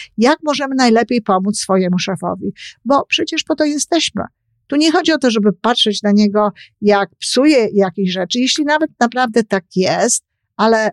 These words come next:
o to, jak my możemy pomóc jemu, żeby on funkcjonował lepiej. Czyli jeżeli narzekamy na szefa, to z pytaniem, jak mu pomóc, co zrobić, co zrobić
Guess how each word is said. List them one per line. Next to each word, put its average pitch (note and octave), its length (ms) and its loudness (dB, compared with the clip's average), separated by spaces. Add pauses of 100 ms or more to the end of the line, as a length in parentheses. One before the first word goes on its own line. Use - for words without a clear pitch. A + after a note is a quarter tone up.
o C4 140 0
to, G3+ 300 0 (140)
jak A3+ 240 0 (100)
my A3+ 440 4
możemy F#3+ 420 0
pomóc F#3 540 -2 (100)
jemu, G3 480 2 (240)
żeby G3+ 220 0 (100)
on B3 140 2
funkcjonował F#3+ 560 2
lepiej. F#3+ 420 -2 (260)
Czyli C4+ 320 2
jeżeli C4 520 4
narzekamy B3 520 2
na A3 140 2
szefa, G#3+ 360 2
to G#3+ 120 -2
z - 80 -10
pytaniem, G3+ 440 2 (140)
jak G3+ 280 2 (300)
mu F#3+ 180 -2 (280)
pomóc, F#3 480 -2 (260)
co G#3+ 300 0 (140)
zrobić, F#3+ 560 0 (280)
co G#3+ 280 2 (100)
zrobić G3 460 0